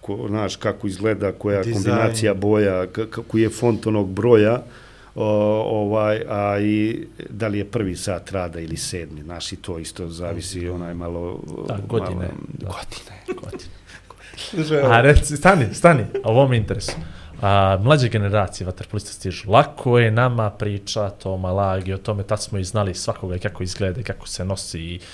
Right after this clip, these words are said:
Speaker 3: i ženu, i majku, i oca, i sve smo i znali. Ali nekako nama je interesovanje za vaterpolo generalno naciji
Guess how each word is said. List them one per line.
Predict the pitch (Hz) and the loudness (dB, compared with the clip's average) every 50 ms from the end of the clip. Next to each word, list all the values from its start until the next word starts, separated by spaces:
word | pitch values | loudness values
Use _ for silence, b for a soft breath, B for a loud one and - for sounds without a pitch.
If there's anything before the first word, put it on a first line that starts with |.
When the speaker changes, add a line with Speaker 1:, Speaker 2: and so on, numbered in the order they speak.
| B B B B - | B B B B -6
Speaker 3:
i | 104 95 | -4 -2
ženu, | 90 90 110 110 104 95 92 92 90 85 | 0 2 2 2 2 2 0 -2 -2 -4
i | 87 92 | -4 -2
majku, | 98 107 104 101 95 95 92 - - 76 | -2 0 0 0 -2 -2 -6 -8 -12 -10
i | 80 82 | -6 -6
oca, | 101 98 - - - 85 | -6 -6 -6 -10 -10 -8
i | |
sve | 82 - - 143 | -6 2 2 2
smo | - - - 92 | 2 2 -2 -4
i | 87 | -4
znali. | 87 87 - 73 76 - - - | -4 -6 -8 -10 -10 -12 -14 -16
Ali | - - - 98 101 | -14 -8 -6 -4 -2
nekako | 92 123 139 143 - 143 135 139 - - 147 | 0 0 0 2 4 4 4 4 4 0 2
nama | 151 160 156 147 147 147 | 2 2 2 4 4 2
je | 147 | 2
interesovanje | 147 139 143 135 131 - - 160 160 170 170 151 139 | 2 0 0 0 -2 0 0 2 2 4 4 4 4
za | 120 120 120 | 4 4 4
vaterpolo | 156 175 - 165 - - 139 135 135 139 | 4 2 2 -2 -4 -2 0 2 2 2
generalno | 156 160 165 151 147 143 143 139 139 139 | 2 0 0 2 2 2 2 2 0 2
naciji | 156 165 151 147 151 - - 147 139 135 | 2 2 2 2 0 0 0 0 0 0